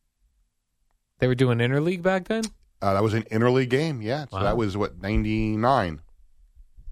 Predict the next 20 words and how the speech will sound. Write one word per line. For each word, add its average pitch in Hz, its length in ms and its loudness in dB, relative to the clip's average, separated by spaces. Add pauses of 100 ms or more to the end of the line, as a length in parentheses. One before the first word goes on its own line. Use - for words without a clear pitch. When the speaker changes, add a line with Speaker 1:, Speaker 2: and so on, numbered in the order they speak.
(560)
Speaker 2:
I've 120 180 2
been 123 140 0
lucky 120 240 2
to 113 60 -2
be 107 120 -2
at - 200 -12
three 110 280 -4
no-hitters. 90 380 -6 (1500)
Speaker 1:
Who 139 100 4
were 139 100 4
the 117 140 2
other 95 200 0
two? 92 140 -8
Speaker 2:
I 117 100 4
was 117 200 0
at 101 180 0
the 101 80 -4
Jim 117 300 2
Abbott 127 320 2
no-hitter, 139 500 4